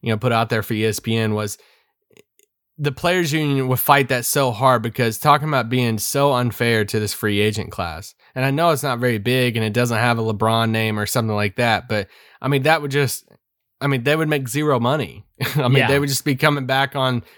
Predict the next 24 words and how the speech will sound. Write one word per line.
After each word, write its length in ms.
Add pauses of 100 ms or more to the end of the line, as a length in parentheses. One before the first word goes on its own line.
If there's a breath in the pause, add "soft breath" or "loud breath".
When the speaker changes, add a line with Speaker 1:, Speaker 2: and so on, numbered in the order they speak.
(140 loud breath)
Speaker 1:
these 280
team 580
friendly 420
deals, 600
probably 300
signing 420
one 240
year 180
deals. 640
Speaker 2:
Yep. 100
Speaker 1:
And 180 (280 loud breath)
it's 180
like, 220 (300 soft breath)
it 80
would 140
just 200
be 80
so 220
unfair 300
to 60
them. 140
So 120
you 140
can't 380